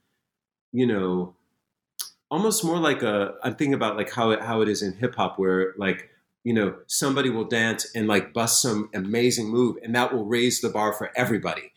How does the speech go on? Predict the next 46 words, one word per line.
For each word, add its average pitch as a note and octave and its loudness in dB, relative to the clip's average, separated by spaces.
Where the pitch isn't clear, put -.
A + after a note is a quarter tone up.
And B2 0
then B2 2
everybody C3 0
knows B2+ 0
that B2+ -4
they B2 0
have A#2 2
to B2 -4
do A2 0
something B2+ -2
equal E3+ 0
to D3 0
that A2 0
or A2 -4
better. A2 2
But C3+ 2
it C3+ 2
wasn't D3 0
about, A#2+ 0
like, G#2+ 0
shutting C#3 0
other A#2 0
people A#2 -4
down. A#2+ 2
It G2+ 0
was G2+ -2
about G2+ 0
saying, G2+ 2
"Oh D3 0
my A#2 2
gosh, A2 -2
what C3+ 0
does E3 0
it D3+ -6
mean A#2+ -2
that, A2 0
you A#2+ 2
know, G2+ 2
this C#3+ 2
person D#3+ 2
just C#3 0
did D3 4
a B2 2
show D#3+ 0
where B2 2
they A#2+ 0